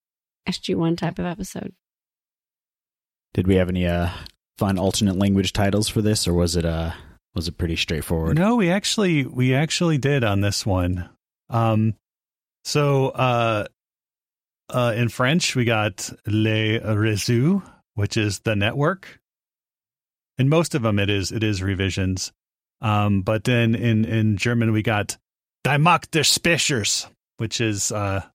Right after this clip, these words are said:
Speaker 3: the power of memory or the power of the link, depending on how you translate it.
Speaker 2: Nice.
Speaker 3: Yeah.
Speaker 2: German's always gotta be a little different.
Speaker 3: They, they do on this one, yeah. And then in Hungarian, uh,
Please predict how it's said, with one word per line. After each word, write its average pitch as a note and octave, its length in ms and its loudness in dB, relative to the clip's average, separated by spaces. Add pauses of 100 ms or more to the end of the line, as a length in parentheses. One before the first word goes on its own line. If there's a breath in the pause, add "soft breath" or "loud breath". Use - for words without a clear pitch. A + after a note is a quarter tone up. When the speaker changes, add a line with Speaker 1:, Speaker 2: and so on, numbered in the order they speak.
(140)
Speaker 3:
the A#2+ 80 0
power B2+ 460 0
of A2+ 260 -2
memory C3+ 580 0 (1300)
or G2 220 -2
the G2 80 -4
power G#2+ 320 0
of F#2+ 100 0
the G2 120 0
link, G2 340 -2
depending F#2 360 -4
on F2 120 -4
how F2+ 80 -4
you F2+ 100 -4
translate F#2 460 -8
it. - 200 -12 (640)
Speaker 2:
Nice. - 380 -4 (1040)
Speaker 3:
Yeah. - 340 -8
Speaker 2:
German's F#2 360 0
always F#2 240 0
gotta G2 200 -2
be G2 120 -4
a F#2+ 60 -2
little G2 160 -6
different. - 340 -16 (460)
Speaker 3:
They, E3+ 640 -2 (240)
they C3 140 2
do C#3+ 320 0
on F2 140 -4
this G2+ 180 -4
one, G#2+ 160 0
yeah. G#2 260 0 (420 loud breath)
And C3 120 2
then D3 100 2
in C3+ 80 2
Hungarian, B2+ 680 2
uh, G#2 440 0